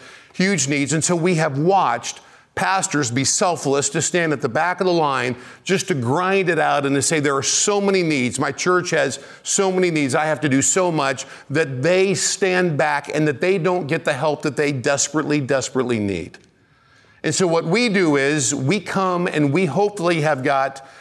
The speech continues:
some ways to serve you. It's not for your church. It's not for your overall community. It's for you.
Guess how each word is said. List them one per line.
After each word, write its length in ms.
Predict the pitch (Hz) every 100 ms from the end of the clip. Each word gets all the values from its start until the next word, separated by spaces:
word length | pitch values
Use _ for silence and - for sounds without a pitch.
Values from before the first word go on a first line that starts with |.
| -
some 260 | - 175 151
ways 300 | 151 156 143
to 120 | 143
serve 440 | 127 - 160 151 120
you. 260 | 104 82 - - - _ _ _ _ _ _
It's 180 | - 143
not 280 | 143 160 170
for 80 | 202
your 180 | 180 190
church. 760 | - - 139 165 147 - - - _ _ _ _ -
It's 160 | 123
not 240 | 165 175 -
for 80 |
your 200 | 190 175
overall 320 | 175 170 180 175
community. 720 | 185 165 156 117 113 131 135
It's 360 | - 156 156 -
for 680 | - - 170 156 156 151 147
you. 480 | 117 120 135 95